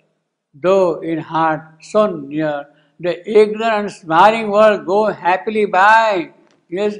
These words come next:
the whole world is merrily going on. What grief is there in the heart of Savitri, nobody knows. Neither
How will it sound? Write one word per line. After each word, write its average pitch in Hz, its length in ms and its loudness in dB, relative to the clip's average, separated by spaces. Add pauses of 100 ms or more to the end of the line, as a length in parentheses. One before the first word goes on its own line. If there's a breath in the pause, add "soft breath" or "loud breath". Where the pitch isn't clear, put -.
(140)
the 170 100 -6
whole 208 240 2
world 220 220 -2
is 196 160 -8
merrily 202 360 -2
going 226 240 -2
on. 240 380 -4 (680)
What 175 300 -8
grief 196 340 -4
is 151 180 -10
there 196 240 0
in 196 80 -14
the 170 80 -6
heart 165 300 -2
of 170 80 -10
Savitri, 190 680 -4 (520)
nobody 175 680 -4
knows. 143 720 -12 (1200)
Neither 160 460 0